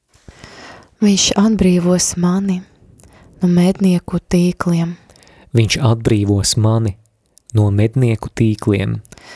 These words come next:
Speaker 1: Un no navējošas bultas.
Speaker 2: No mednieku tīkliem.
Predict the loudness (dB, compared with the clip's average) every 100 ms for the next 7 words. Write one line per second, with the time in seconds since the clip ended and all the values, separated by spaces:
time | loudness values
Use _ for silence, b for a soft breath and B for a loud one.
0 | B -4 0 2 2 2 0 2 0 2
1 | 0 0 -2 -2 -4 -4 -2 0 0 -2
2 | -4 -4 -6 -10 _ _ _ _ 0 0
3 | 2 0 0 0 0 -4 -4 -2 -2 -2
4 | -4 -2 -4